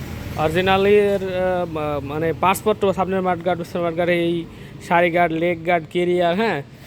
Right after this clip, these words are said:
মিটারটা শুধু অরিজিনাল নাই, তাছাড়া সবই কিন্তু, হ্যাঁ, সাইলেন্সার, হ্যাঁ, চাম-, আহ, ইয়া,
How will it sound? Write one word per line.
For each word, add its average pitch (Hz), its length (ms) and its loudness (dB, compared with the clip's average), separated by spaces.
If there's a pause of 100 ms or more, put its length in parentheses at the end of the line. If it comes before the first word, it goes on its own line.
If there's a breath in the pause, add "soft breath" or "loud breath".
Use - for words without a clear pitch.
(360 loud breath)
মিটারটা 185 280 2
শুধু 185 180 -2
অরিজিনাল 170 440 0
নাই, 180 200 0
তাছাড়া 175 320 0
সবই 170 300 -2
কিন্তু, 170 180 -2
হ্যাঁ, 160 180 0
সাইলেন্সার, 170 640 0
হ্যাঁ, 165 320 -2
চাম-, 147 300 -4
আহ, 135 520 -6
ইয়া, 170 400 2